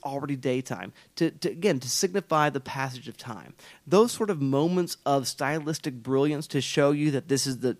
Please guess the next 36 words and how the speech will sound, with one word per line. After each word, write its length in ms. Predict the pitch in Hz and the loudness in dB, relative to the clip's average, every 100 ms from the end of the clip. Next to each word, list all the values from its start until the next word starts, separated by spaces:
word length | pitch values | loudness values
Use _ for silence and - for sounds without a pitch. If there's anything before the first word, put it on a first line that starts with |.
| - | -6
this 240 | 127 131 | -4 -2
is 140 | 131 117 | -2 -4
sort 320 | - 151 139 | -4 0 0
of 80 | 113 | 0
indicating 460 | 147 147 151 143 | -2 -2 -2 -2
the 60 | 127 | -6
passage 480 | - 113 131 139 117 | -10 -10 -8 -8 -10
of 120 | - | -8
time 340 | 117 110 117 131 - - - | -6 -4 -6 -8 -14 -16 2
is 300 | 160 160 131 | 8 8 6
what 480 | 160 123 135 170 - _ | -2 -4 2 4 2 _
old 320 | - 175 185 | 2 4 2
school 520 | - - - 151 151 - - | -2 -4 0 2 0 -4 -16
Fritz 420 | - - 170 - 147 | -20 -4 -4 -2 -2
Lang, 440 | 147 143 139 139 - - - | 2 2 0 -2 -8 -20 -6
um, 300 | 123 120 - | -2 -2 -2
F 220 | 139 151 - | -2 -2 -2
W 260 | 160 160 | -2 0
Murnau, 640 | 160 160 156 131 127 131 - - _ | 0 2 2 2 0 -2 -6 -20 _
old 340 | 139 165 180 | 2 4 2
school, 680 | - - - 156 160 160 151 | -2 -6 2 2 4 2 0
um, 460 | - 123 117 110 98 - _ _ _ _ _ _ _ _ _ 156 | -2 -2 -2 -6 -10 -16 _ _ _ _ _ _ _ _ _ -4
Billy 280 | 139 151 170 | 2 4 4
Wilder, 640 | 143 123 117 117 120 123 - - _ | 4 4 2 0 -4 -6 -10 -20 _
old 260 | 143 175 180 | 4 4 4
school 380 | - - 151 147 | -2 0 2 2
John 340 | 127 135 120 | 0 0 0
Huston, 420 | - 165 170 156 | -4 -6 -4 -4
and 120 | 131 | -6
Howard 280 | 117 127 165 | -4 -2 -2
Hawks 380 | 139 135 127 - | -2 -4 -4 -8
film 200 | 139 139 | -6 -2
noirs 440 | 127 117 123 113 | -2 -2 -4 -4
used 180 | 123 113 | -10 -10
to 60 | 120 | -10
do. 280 | 110 113 | -8 -8